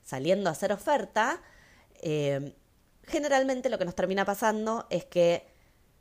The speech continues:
nos frenamos, frenamos el impulso, no salimos nunca, o si salimos, salimos tan temerosos que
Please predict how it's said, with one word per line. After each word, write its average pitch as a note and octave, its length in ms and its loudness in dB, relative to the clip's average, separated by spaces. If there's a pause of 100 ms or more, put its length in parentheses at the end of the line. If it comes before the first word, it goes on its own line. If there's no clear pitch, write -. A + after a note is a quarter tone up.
(160)
nos B2+ 240 -8
frenamos, G#3 800 0 (220)
frenamos D3+ 420 -6
el D#3 100 -6
impulso, D3 840 -4
no F3 340 -4
salimos F3+ 400 -2
nunca, D#3+ 640 -2 (300)
o A#3 120 -6
si A3+ 140 -6
salimos, C4 460 0
salimos C#4+ 360 -4
tan F4 320 0
temerosos G3+ 840 0 (480)
que F#3 440 6